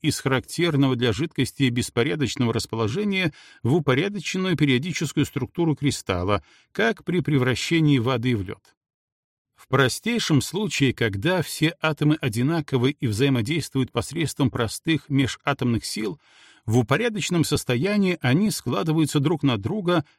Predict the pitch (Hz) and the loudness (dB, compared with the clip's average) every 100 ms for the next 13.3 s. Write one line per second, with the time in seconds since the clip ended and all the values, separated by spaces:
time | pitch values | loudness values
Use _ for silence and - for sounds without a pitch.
0 | - 190 175 147 - 131 - - 190 180 | -4 -2 0 -2 0 -2 -2 -4 0 4
1 | 151 - 131 139 - 131 113 107 85 - | 2 2 0 0 0 -2 0 -2 -6 -14
2 | - _ _ _ _ _ _ _ - 208 | -20 _ _ _ _ _ _ _ -2 0
3 | 208 170 - 139 110 - 226 165 120 104 | 2 -2 -2 -2 -2 -4 0 2 2 0
4 | 175 165 - 156 104 120 165 139 139 101 | -2 -2 0 0 2 0 0 0 0 0
5 | 117 170 156 143 - - _ 113 123 190 | -2 0 2 2 0 -10 _ 0 2 2
6 | 180 160 156 143 160 180 151 147 143 - | 0 0 0 0 0 -2 2 4 2 0
7 | 135 160 147 - 127 113 - 107 - 160 | -2 -2 -2 -2 0 0 -2 -4 -2 0
8 | 147 - - _ 127 131 175 220 202 - | -2 -4 -20 _ -2 2 2 2 0 -2
9 | 196 196 135 131 - 120 190 - 175 156 | -2 0 0 0 0 0 0 -4 -2 -4
10 | - 185 - 151 - 127 110 - _ - | -2 -4 -2 -6 0 0 0 -6 _ -4
11 | 131 - 117 170 208 175 - - - 165 | -4 0 2 2 2 0 -4 -10 -2 0
12 | 202 - 110 92 135 175 - 123 107 - | 0 -2 -2 0 0 0 0 0 0 -2
13 | 180 160 139 | 0 2 0